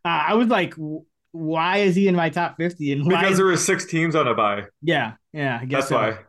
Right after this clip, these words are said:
Speaker 2: Not 'cause
Speaker 1: Uh-huh.
Speaker 2: he's good.
Speaker 1: Jesus. All right, moving on.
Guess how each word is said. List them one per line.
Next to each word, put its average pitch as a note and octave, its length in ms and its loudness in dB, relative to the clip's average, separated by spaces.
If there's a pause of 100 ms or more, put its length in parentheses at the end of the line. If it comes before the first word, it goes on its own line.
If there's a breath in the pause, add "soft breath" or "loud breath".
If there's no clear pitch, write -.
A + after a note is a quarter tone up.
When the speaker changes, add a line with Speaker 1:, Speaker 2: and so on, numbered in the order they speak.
(680)
Speaker 2:
Not D#3 240 0
'cause D3+ 100 2
Speaker 1:
Uh-huh. C#3+ 80 0
Speaker 2:
he's B2 100 -4
good. A2+ 300 -2 (680)
Speaker 1:
Jesus. A#2+ 580 -10 (320)
All C#4 160 2
right, D#3+ 320 -2 (360)
moving C#4+ 420 6
on. F3 520 0